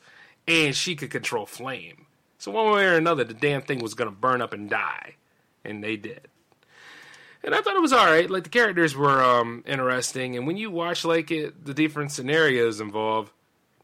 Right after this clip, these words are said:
it's actually right up your alley. Like, it's good for any of you that wanna do, like, high fantasy writing. And then, of course, you got Dune. Dune is, uh, yeah. Mm.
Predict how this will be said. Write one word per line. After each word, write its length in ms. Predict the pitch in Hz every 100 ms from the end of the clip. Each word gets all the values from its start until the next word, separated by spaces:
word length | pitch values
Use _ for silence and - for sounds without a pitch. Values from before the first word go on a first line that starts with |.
| _
it's 120 | -
actually 300 | 370 359 190
right 220 | 151 156 151
up 160 | 147
your 100 | 117
alley. 440 | 123 160 117 98 101 -
Like, 160 | 135
it's 120 | 165
good 200 | 170 220
for 120 | - 139
any 200 | 131 120
of 80 |
you 200 | 113 123
that 140 | 117 110
wanna 200 | 123 110
do, 160 | 117
like, 180 | 113 104
high 160 | 127 123
fantasy 380 | - 117 113 101
writing. 440 | 113 123 95 95 _ _ _ _ _ _ _ -
And 100 | 131
then, 100 | 135
of 60 |
course, 240 | 143 143 135
you 60 |
got 240 | 123 113 107
Dune. 460 | 139 143 139 135 - - -
Dune 400 | 107 131 147 147
is, 500 | 131 123 120 117 104
uh, 460 | 107 110 107 107 104 - _ _ _ _ _ _ _ _ _
yeah. 340 | 101 101 98 90 - _ -
Mm. 260 | 107 107